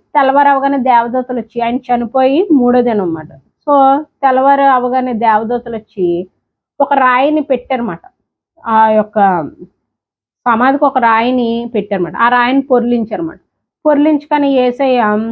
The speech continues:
శరీరంతో లెగిసి బయటకు వచ్చారన్నమాట. So అది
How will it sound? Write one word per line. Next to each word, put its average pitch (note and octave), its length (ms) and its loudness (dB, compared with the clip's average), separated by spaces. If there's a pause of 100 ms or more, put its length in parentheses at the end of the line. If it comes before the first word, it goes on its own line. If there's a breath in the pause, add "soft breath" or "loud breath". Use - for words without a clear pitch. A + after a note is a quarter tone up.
శరీరంతో B3 800 -2
లెగిసి B3 560 -2 (760)
బయటకు B3 340 -2
వచ్చారన్నమాట. E3 440 -8 (540)
So F#4+ 60 4
అది C4+ 680 0